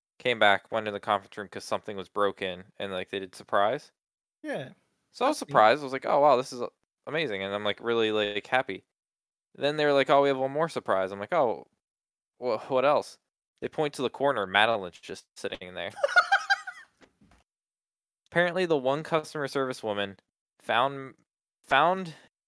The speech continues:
Speaker 1: Madeline on Instagram, messaged, D M'd her and was like, "Hey, we're doing this for Nick, and we want you to come to
Speaker 2: How
Speaker 1: surprise
Speaker 2: <laughs> did
Speaker 1: him."
Speaker 2: you pull that off? That's,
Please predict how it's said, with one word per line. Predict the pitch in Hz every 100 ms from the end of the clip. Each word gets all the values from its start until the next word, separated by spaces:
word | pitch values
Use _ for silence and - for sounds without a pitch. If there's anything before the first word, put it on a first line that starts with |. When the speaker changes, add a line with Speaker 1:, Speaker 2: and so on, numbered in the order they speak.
| _
Speaker 1:
Madeline | 127 131 135 131 120
on | 104 101 107 107 104 -
Instagram, | 123 117 - 101 82 85 87 - _ _ _ _ _ _ _ _ _ _ _ _ _ _
messaged, | 123 127 156 175 156 143 _
D | 143 156
M'd | 156 160
her | 127 104
and | 104
was | 104
like, | 101
"Hey, | 135 127 101 98 _ _ _ _ _ _ _ _ _ _ _
we're | 123
doing | 120 143 143
this | 135
for | - 123
Nick, | 117 113 - -
and | - 104 104
we |
want | 110 107
you | 104
to |
come | 101 123 104 98 - _ _ _ - -
to | 117
Speaker 2:
How |
Speaker 1:
surprise | - 117 110 107
Speaker 2:
<laughs> |
did | 101
Speaker 1:
him." | -
Speaker 2:
you | 285 254
pull | 196 466 427 -
that | 247 240
off? | 202 139 143 - - _
That's, | 233 233